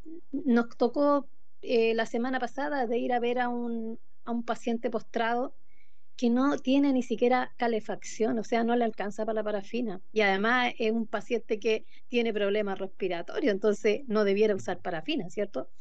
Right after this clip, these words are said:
Entonces, eh, claramente, eh, el bolsillo, eh, no da para, para los precios. O sea, un kilo de papa hoy día vale, eh, mil pesos, dos mil pesos, eh, y, y resulta que,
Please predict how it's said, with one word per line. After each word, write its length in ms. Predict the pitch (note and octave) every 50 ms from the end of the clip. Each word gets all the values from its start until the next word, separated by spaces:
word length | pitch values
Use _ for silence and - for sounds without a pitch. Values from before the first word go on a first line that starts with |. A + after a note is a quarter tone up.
| - - - - - - - - -
Entonces, 680 | - A3 G#3 G#3+ C4 C4 B3+ C4 - C4+ B3+ B3+ B3 -
eh, 400 | - A#3 A3 G#3+ G#3+ G#3 G#3 F#3+ G3+
claramente, 960 | A#3 A3+ B3 C4+ C4+ C4+ C#4 C#4 C#4 - - - D4+ D4 D4 D4 D4 C4+ -
eh, 560 | - A#3 A3 G#3+ G#3 G#3 G#3 G3+ G3+ G3+ G#3 -
el 140 | A3 G#3 G#3
bolsillo, 840 | G#3+ G3 F#3 - - - A3+ A#3 B3 B3+ B3+ C4+ C4+ C#4 C#4 C#4+ - - A#3+ A3 A#3 - -
eh, 480 | - B3+ G#3+ G3+ G3 F#3+ F#3 - A#3+ B3 - - - - - - - - - -
no 180 | A3+ B3 B3+
da 300 | A#3 B3 C4 C#4+ D#4 D#4 -
para, 520 | C4+ A#3+ A#3+ A3+ A3 G#3+ G#3 G#3+ A3 G#3+ -
para 160 | A3 G#3 G3+
los 120 | G3 G3
precios. 400 | - - A3 G#3 - - F3+ E3+
O 20 | F#3+
sea, 220 | - A3+ G#3 G3
un 120 | G3+ G3+ G3+
kilo 200 | A#3 B3 A#3 A3+
de 40 |
papa 220 | A#3 A3 A3+ - A#3
hoy 100 | G#3 G#3+
día 460 | G3+ A3+ A3+ A3+ A3+ A3+ A3 A3 A3
vale, 480 | G#3 G#3 G#3+ G#3 G#3 G#3+ G#3+ G#3 G#3+ - - - - - - - - -
eh, 320 | - G#3 G#3 G3+ G3+ G3+ G3+
mil 220 | - G#3 G3+ G3+ G3
pesos, 460 | - C4 C4+ B3+ C4 - A#3+ A3 G#3+
dos 100 | G#3+ G3+
mil 220 | G#3+ A3+ A3+ A#3
pesos, 560 | - - C4 C4 B3+ B3+ - B3+ A#3+ B3 C#4+ - - - - - - - - - - -
eh, 380 | A3 G3+ G3+ G#3 G3+ G3+ G3 G3 -
y, 320 | A3+ A3 A3 A3 A3 G#3 - -
y 160 | F4 C4 G#3+
resulta 480 | G3+ G#3 G#3 - A#3+ A3 - B3 A3
que, 400 | G3+ A3 A3 A3 G#3+ G#3+ G#3 G3